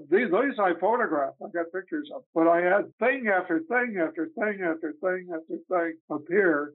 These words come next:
uh, to me, and they never appeared to Willie John. <laughs> He said, "Hey, I'm a, I'm an Indian, uh, but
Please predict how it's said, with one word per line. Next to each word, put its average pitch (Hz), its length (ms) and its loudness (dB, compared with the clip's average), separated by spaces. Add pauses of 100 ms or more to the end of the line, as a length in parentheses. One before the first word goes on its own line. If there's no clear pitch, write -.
uh, 156 400 2 (400)
to 160 100 0
me, 190 520 0
and 165 420 0
they 165 140 4
never 202 320 2
appeared 180 320 0
to 175 100 4
Willie 170 320 4
John. - 240 0 (320)
<laughs> 214 60 0 (400)
He 247 200 -2
said, 226 140 -2 (240)
"Hey, 294 200 4
I'm 226 260 4
a, 196 140 2 (320)
I'm 226 140 2
an 247 120 0
Indian, 285 580 0 (120)
uh, 175 300 4 (200)
but 170 140 2